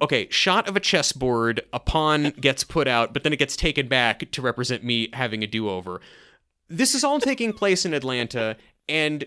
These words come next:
Sheriff Wopat has gone down there because he really wants to get involved with what Sheriff Porter is doing, messing with organized crime,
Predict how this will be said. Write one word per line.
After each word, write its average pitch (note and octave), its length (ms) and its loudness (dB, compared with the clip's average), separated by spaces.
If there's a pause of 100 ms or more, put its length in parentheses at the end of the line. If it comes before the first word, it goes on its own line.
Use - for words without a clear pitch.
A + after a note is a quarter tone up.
Sheriff A#3+ 400 -2
Wopat F3+ 640 0
has D3+ 260 0
gone D3 260 0
down D3 260 0
there C3 220 0
because B2+ 300 -6
he C#3 80 -6
really G3 280 -2
wants C#3+ 360 -2
to C3 200 0
get C3 240 2
involved A#2+ 420 -2
with A2+ 320 -6
what A#2+ 240 -4
Sheriff A2+ 360 -4
Porter C3 320 0
is A#2 100 -4
doing, A2+ 300 -4
messing A2 260 -2
with G#2+ 100 -8
organized G2+ 480 -6
crime, A2 400 -2